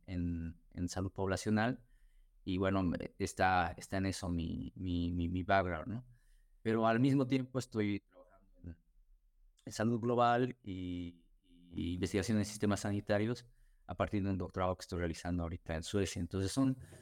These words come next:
como que un montón de diferentes matices. Eh, no creo que ninguno sea independiente, ni ninguno... Eh, de alguna manera todos están conectados,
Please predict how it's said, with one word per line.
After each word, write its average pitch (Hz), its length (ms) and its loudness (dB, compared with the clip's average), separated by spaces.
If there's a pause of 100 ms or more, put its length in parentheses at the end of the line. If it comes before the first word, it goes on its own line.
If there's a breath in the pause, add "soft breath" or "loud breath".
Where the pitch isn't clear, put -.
(160 loud breath)
como 120 240 -2
que 127 100 0
un 170 200 2
montón 147 480 4
de 147 80 4
diferentes 107 800 -6 (120)
matices. 101 760 -2 (180)
Eh, 90 540 0
no 107 120 0
creo 104 180 0
que 101 100 -2
ninguno 98 460 2
sea 92 560 0
independiente, 98 760 0
ni 95 100 2
ninguno... 92 600 -2 (540)
Eh, 82 760 -2 (1000 loud breath)
de 135 100 4
alguna 156 140 6
manera 143 180 4
todos 139 180 4
están 123 160 -6
conectados, 104 680 0